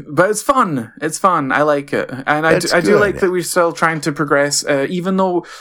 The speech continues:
Speaker 1: none of us wanna do Mythic anymore 'cause too much fucking effort and too much time and too much work and, uh, fuck that. Um,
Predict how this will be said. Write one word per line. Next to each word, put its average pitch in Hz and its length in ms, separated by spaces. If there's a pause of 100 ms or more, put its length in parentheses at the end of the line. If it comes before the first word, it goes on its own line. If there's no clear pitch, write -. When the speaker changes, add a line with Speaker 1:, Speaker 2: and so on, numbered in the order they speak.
(160)
Speaker 1:
none 139 220
of 151 80
us 151 140
wanna 147 200
do 143 120
Mythic 131 300
anymore 120 300
'cause 113 220
too - 280
much 113 200
fucking 107 380
effort 107 340
and 147 100
too 92 120
much - 240
time 113 360
and 104 140
too - 80
much - 160
work 90 260
and, - 280
uh, 76 100
fuck - 240
that. - 180 (580)
Um, 120 420